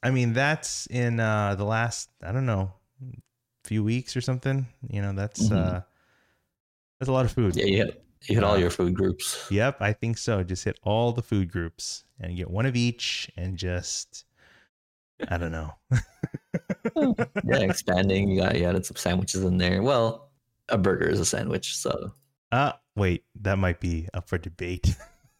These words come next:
Speaker 2: It's not up for debate. That is not a debate.
Speaker 1: Oh, man. Um, we'll put it out there to, uh,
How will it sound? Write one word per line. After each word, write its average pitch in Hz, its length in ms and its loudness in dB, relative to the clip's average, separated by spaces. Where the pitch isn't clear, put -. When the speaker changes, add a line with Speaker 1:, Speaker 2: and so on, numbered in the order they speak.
Speaker 2:
It's - 200 0
not 98 200 4
up - 180 0
for - 80 0
debate. 87 400 0
That 92 160 2
is 82 160 0
not 87 160 2
a 85 60 2
debate. 90 420 2
Speaker 1:
Oh, 98 320 2
man. 87 500 -2
Um, 90 420 -4
we'll 139 120 -10
put 190 160 -4
it 131 80 -2
out 113 240 0
there 87 300 -2
to, 104 400 -6
uh, - 240 -10